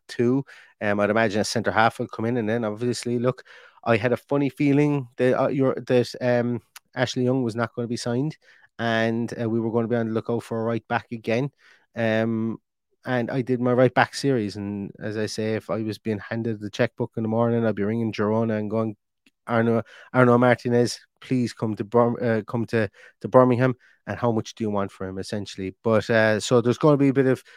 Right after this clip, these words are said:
I think there could be anywhere up to six players come into this, uh, come into this squad over the course of this summer.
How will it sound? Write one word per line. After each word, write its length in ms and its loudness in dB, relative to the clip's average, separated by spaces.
I 80 4
think 160 0
there 100 -2
could 160 -2
be 140 0
anywhere 380 -2
up 140 -4
to 100 -2
six 260 -4
players 320 -2
come 160 -12
into 180 -12
this, 380 -10
uh, 200 -6
come 80 -10
into 140 -12
this 120 -10
squad 360 -8
over 140 -6
the 40 -8
course 320 -4
of 60 -10
this 120 -8
summer. 300 -10